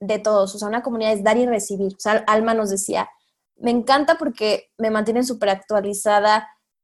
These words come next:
conozco muchísimos temas, me dan mucha energía, estoy todo el tiempo acti-", o sea, realmente, si tú estás abierta a dar, también debes estar abierta a recibir, porque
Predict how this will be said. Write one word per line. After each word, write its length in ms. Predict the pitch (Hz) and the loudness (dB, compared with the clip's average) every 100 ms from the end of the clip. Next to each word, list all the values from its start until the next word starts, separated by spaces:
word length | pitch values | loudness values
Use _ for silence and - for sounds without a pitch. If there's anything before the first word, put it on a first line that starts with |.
| - | -2
conozco 440 | 226 220 240 269 | 2 2 0 0
muchísimos 640 | 247 220 233 226 214 208 - | -2 0 -2 0 0 -2 -2
temas, 420 | 208 208 208 202 | 0 2 0 0
me 100 | 208 | 0
dan 160 | 208 | 0
mucha 240 | 226 226 226 | -2 -2 -4
energía, 600 | 208 190 190 220 220 208 | -4 -4 -6 -4 2 2
estoy 320 | 208 220 208 | 2 -2 -2
todo 120 | 220 | 0
el 120 | 214 | -2
tiempo 380 | 214 208 196 214 | -2 -4 0 2
acti-", 300 | 196 - - | 0 -2 -8
o 60 | 233 | 0
sea, 140 | 254 | 0
realmente, 720 | 247 247 254 269 262 320 - _ _ _ _ _ - | 2 2 2 2 2 2 0 _ _ _ _ _ -6
si 240 | - 269 | -2 -2
tú 100 | 254 | -2
estás 220 | 285 330 | -2 0
abierta 580 | 320 240 240 254 277 320 - _ - | 0 2 2 2 2 0 0 _ -6
a 140 | 196 | -2
dar, 220 | 208 247 554 - _ | 2 2 0 -6 _
también 380 | 208 220 226 226 | -2 0 0 0
debes 180 | 226 | -2
estar 240 | 226 214 208 | -4 -4 -4
abierta 460 | 208 208 196 202 | -2 -4 -4 -2
a 20 | 196 | -2
recibir, 520 | 190 190 196 202 202 | -4 -6 -6 -8 -8
porque 460 | 226 - 190 190 | -14 -8 -8 -8